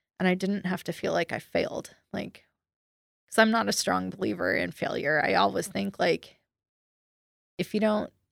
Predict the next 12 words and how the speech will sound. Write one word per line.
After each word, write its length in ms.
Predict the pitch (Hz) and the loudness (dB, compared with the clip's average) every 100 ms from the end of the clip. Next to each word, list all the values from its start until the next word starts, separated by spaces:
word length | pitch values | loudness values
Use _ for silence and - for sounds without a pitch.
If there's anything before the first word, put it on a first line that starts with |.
| _ _ | _ _
meet 260 | 214 214 - | 0 0 0
exactly 480 | 196 180 190 - 202 | -2 2 0 2 0
what 200 | 208 - | 2 0
you 60 | |
set 220 | 185 - 208 | -2 0 2
out 160 | 190 | 2
to 100 | - | 0
do, 80 | 185 | -4
you 200 | 196 202 | -4 -4
still 280 | - - 202 | -2 2 2
accomplish 520 | - - - - - | 0 -6 -6 -4 -4
something. 540 | - 214 190 226 226 | -2 -2 0 -2 -2